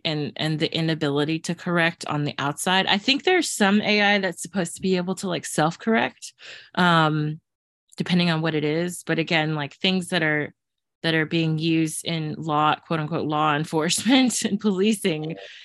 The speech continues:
it'll be too late to self-correct. You know what I'm saying? Like, we're not just talking about a, a thing that's gonna, like, make some fake paintings. We're talking about life or death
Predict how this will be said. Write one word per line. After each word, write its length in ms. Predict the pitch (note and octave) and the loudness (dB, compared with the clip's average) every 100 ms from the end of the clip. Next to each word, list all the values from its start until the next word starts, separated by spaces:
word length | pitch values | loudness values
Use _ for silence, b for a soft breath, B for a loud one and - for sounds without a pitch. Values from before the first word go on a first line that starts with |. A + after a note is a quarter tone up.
| B | B
it'll 200 | - A3 | 2 4
be 120 | G#3+ A3+ | 4 2
too 240 | - B3 | 0 -2
late 300 | A3 C4 - | 0 0 -2
to 140 | - | -6
self-correct. 800 | F3 - D3+ - - D3 C#3 - | -4 -2 -2 -2 -6 -4 -4 -4
You 80 | F#3 | -2
know 60 | F3+ | 0
what 100 | F3+ | 0
I'm 80 | |
saying? 220 | F3 E3+ E3+ | 0 -2 -2
Like, 160 | E3 | -2
we're 80 | F3+ | -2
not 160 | F3 D3 | -2 -2
just 180 | E3+ | -6
talking 340 | - E3 D#3+ D#3 | -2 -2 -2 -6
about 260 | D3 C#3+ | -4 -4
a, 240 | C#3 C3+ C3+ b b b b _ _ | -2 -4 -6 b b b b _ _
a 60 | - | -4
thing 240 | F3+ D#3+ | 0 0
that's 200 | D3+ C#3+ | -2 -4
gonna, 220 | D#3+ D3 | -4 -2
like, 180 | C#3 C3+ | -2 -4
make 240 | D#3 C#3+ | -4 -4
some 200 | - D3+ | -2 -4
fake 340 | C#3 - D3 - - | -2 -2 -4 -4 -2
paintings. 580 | F3+ F#3 F3+ C3+ C3 | 0 0 0 -2 -4
We're 100 | D#3+ | -6
talking 400 | D3+ D#3+ D3 D#3+ | -4 -2 -2 -2
about 280 | D3 C#3 C3+ | -2 -2 -4
life 280 | C#3+ C#3 - | -4 -4 -4
or 80 | C#3 | -6
death 300 | C3 B2 | -4 -4